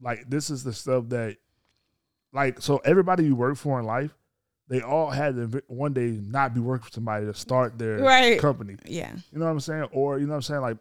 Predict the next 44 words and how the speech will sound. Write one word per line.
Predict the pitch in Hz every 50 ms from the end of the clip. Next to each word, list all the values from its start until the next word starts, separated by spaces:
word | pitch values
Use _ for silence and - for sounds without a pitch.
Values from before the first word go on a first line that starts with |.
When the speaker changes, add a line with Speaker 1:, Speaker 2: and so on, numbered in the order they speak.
| _ - 117
Speaker 1:
working | 127 135 123 117 117
overtime | 127 139 143 131 117 - 117 110 107 107 104
or | 98 98
doing, | 110 120 117 117 113 - _ _ _ _ _ _ _
you | - 185
Speaker 2:
Yeah, | 214
Speaker 1:
know | 214 214
what | 214
Speaker 2:
they | 247
Speaker 1:
I'm | 285
Speaker 2:
had | 294 277 269
Speaker 1:
saying? | - 220
Speaker 2:
to |
start | - - 226 208 185 185
their | 190 -
own | 180 175
Speaker 1:
They | 160 - 160
Speaker 2:
thing, |
Speaker 1:
had | 196 190 170
to | 151
start | - - 160 165 156 156
Speaker 2:
basically. | 156
Speaker 1:
their | 139 127
own | 120 110 127 120 110
thing. | - -
Speaker 2:
Yeah. | - 147 -
Speaker 1:
And, | 127 131
like, | 127 120 113 110
this | 117 156 165 139 147
is | 139 123
the | 120
start | 104 - - 170 180 165 139
of | 127 110
that. | 104 98 104 104 -
Speaker 2:
Yeah. | - 101 - - - 98
Speaker 1:
So, | - - - 143 135 123 117 107 110 - _ _ _ _ _ _ -
of | 143 131
course, | - 165 165 147 113 113
now | 135 156 175 160 143
it's | 127 113
like, | 123 120 117 113 113 -
oh, | 170 175 170 143
I | 127 131
don't | 139 151 147 139 131 -